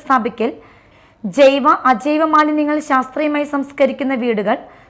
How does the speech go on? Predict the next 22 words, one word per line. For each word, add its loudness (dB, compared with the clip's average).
സ്ഥാപനങ്ങൾ 2
തുടങ്ങിയവയ്ക്ക് 0
ഗ്രീൻ -2
സ്റ്റാർ 0
റേറ്റിംഗ് -2
തുടങ്ങിയ 0
പദ്ധതികൾ -2
ബജറ്റിൽ -2
ഉൾപ്പെടുത്തിയിട്ടുണ്ട്. -4
ട്രാൻസ്ജെൻഡേഴ്സ് -2
സർവേ 0
നടത്തി -2
അവർക്ക് 2
ആവശ്യമായ 0
തൊഴിൽ 0
പരിശീലനങ്ങൾ -4
നൽകുന്നതിനും -4
ഓട്ടിസം -2
ബാധിച്ച 2
കുട്ടികളെയും 0
ക്യാൻസർ 4
ബാധിതരെയും 2